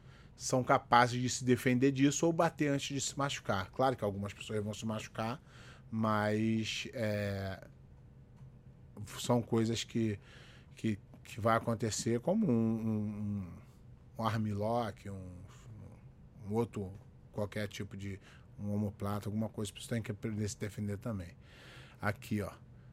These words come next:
É... Valmir Neto, você acha que o Grande Slam da U E I vai rolar mesmo em novembro no Rio?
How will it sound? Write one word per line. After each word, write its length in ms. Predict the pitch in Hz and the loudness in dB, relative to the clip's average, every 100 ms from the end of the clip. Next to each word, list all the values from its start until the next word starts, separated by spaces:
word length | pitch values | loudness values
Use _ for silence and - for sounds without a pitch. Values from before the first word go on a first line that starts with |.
| - - - | -20 -20 -12
É... 800 | 110 104 104 101 101 98 98 - - - - - - - - | -6 -4 -4 -4 -6 -6 -8 -10 -14 -16 -18 -18 -20 -20 -8
Valmir 520 | 107 123 131 143 151 | 4 6 8 6 6
Neto, 400 | 131 139 151 123 | 6 6 6 2
você 220 | 123 - | 0 4
acha 240 | 135 143 - | 4 4 2
que 120 | 143 | 2
o 40 | |
Grande 320 | 123 131 117 117 | 6 6 4 4
Slam 220 | 120 127 | 4 6
da 160 | 120 113 | 6 6
U 180 | 117 | 6
E 180 | 113 110 | 4 4
I 40 | 117 | 4
vai 160 | 113 | 4
rolar 280 | 110 113 110 | 4 4 4
mesmo 380 | 110 117 104 110 | 4 2 2 2
em 40 | |
novembro 480 | 113 107 95 113 107 | 2 2 2 0 0
no 120 | 107 | 0
Rio? 360 | 98 123 131 | 0 2 2